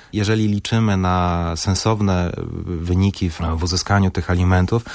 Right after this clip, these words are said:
to tak naprawdę jesteśmy zdani na te instrumenty i karne, i cywilne, ale które są opisane w poszczególnych, e, w poszczególnych kodeksach. Poza tym oczywiście można byłoby podjąć dodatkowe czynności, tylko one mają,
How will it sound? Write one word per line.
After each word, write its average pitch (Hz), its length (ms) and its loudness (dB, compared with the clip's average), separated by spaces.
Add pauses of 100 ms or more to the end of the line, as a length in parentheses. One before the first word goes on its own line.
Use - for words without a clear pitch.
(140)
to 135 80 -4
tak 151 120 -2
naprawdę 139 400 2
jesteśmy 113 640 2
zdani 101 420 2
na 92 240 2
te 92 280 0 (380)
instrumenty 101 680 2
i 117 140 -4
karne, 107 460 2
i 139 160 0
cywilne, 95 680 2 (200)
ale 92 140 0
które 107 220 -2
są 98 240 0
opisane 90 460 0
w - 40 -6
poszczególnych, 85 800 -2
e, 85 280 -2
w - 80 -12
poszczególnych 104 480 0
kodeksach. - 600 -2 (580)
Poza 113 280 2
tym 113 260 -2
oczywiście 104 480 -4
można 101 440 2
byłoby 90 300 0
podjąć 90 360 0
dodatkowe 87 460 -2
czynności, 92 500 0
tylko - 220 -6
one 104 160 2
mają, 101 360 4